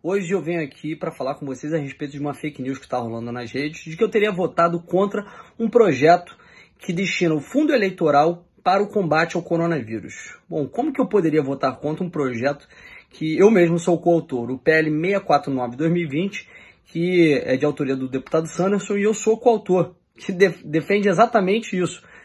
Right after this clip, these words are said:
destinar o fundo eleitoral para o combate ao coronavírus. E sendo que como eu teria votado se nem foi pautado? Enfim, o que que tá acontecendo? Pessoas irresponsáveis, sem compromisso com a verdade,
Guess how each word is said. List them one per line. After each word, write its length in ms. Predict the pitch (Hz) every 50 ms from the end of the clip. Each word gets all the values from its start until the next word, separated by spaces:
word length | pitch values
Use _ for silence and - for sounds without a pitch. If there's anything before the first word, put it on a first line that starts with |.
| _ _ _ _
destinar 640 | 127 127 - - 135 131 143 160 180 208 208 202 185
o 40 |
fundo 260 | 156 - - 165 160 160
eleitoral 440 | 156 156 - - 156 135 139 160
para 140 | - 185 175
o 60 | 175
combate 400 | 170 - 151 135 135 143 147 -
ao 40 | 160
coronavírus. 840 | - - 147 147 156 151 131 113 107 113 120 110 - - - - - _ - - - - - - - - - _ _ _ -
E 300 | 196 220 269 - - - -
sendo 400 | - - - - 262 277 285 262
que 120 | - 254
como 260 | 247 - 294 359 392
eu 60 | 349 262
teria 200 | 285 254 220 202
votado 340 | 175 185 180 - 214 240
se 180 | 226 - - 247
nem 300 | 233 226 226 240 262 285
foi 220 | 269 - 247 254
pautado? 920 | 254 - - 269 269 247 262 - _ - 180 180 170 135 120 117 120 117 110 - _ _ _ _
Enfim, 500 | - - 180 165 - - 135 123 117 104 - _ - - - - - _
o 40 | _
que 100 | - 269
que 60 | -
tá 120 | _ 233
acontecendo? 760 | 202 - 202 196 175 185 165 - - - 113 120 120 117 - - _
Pessoas 380 | - 277 262 - - 240 214 185
irresponsáveis, 920 | 202 170 202 254 - - - 180 156 139 - - 139 135 139 135 139 135
sem 260 | - - - 247 277
compromisso 600 | 269 - 254 220 175 190 170 156 151 156 147 -
com 120 | - - 156
a 40 | 143
verdade, 640 | 139 131 120 117 127 127 131 131 131 123 123 131